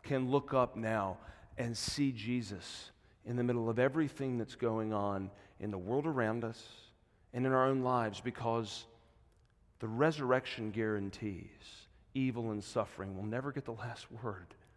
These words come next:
Isn't that tremendous to think about?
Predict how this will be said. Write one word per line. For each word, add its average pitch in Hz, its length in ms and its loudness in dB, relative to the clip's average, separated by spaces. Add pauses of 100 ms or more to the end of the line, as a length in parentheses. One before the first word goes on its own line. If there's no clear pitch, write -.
(1800)
Isn't 175 140 0
that 175 140 -2
tremendous 120 760 -4
to - 80 -14
think 117 280 -8
about? 120 260 -8